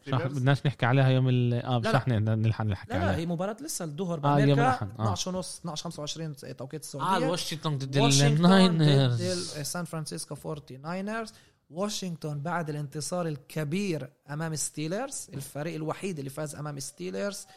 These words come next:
Speaker 2: إيش الأرقام؟ أول إشي قبل ما تحكي، إيش الأرقام بتقول؟
Speaker 3: فيفوريتس،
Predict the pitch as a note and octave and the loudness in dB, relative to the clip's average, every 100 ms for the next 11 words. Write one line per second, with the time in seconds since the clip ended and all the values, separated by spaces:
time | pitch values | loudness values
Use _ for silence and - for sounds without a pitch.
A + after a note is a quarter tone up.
0 | D3+ - C#3 C3 - A2+ G#2 G#2+ B2+ C#3+ | -6 -2 0 0 0 -2 -2 -2 -2 -4
1 | - D3 C3+ A#2+ A2 - B2+ - B2 A2 | -2 0 2 0 -4 -8 -6 -4 -4 -2
2 | A2+ G#2+ A2 G2 F#2+ F3 F3 G#3+ C#4 - | -2 -2 -4 -6 -6 -6 -4 -6 -6 -6
3 | - | -8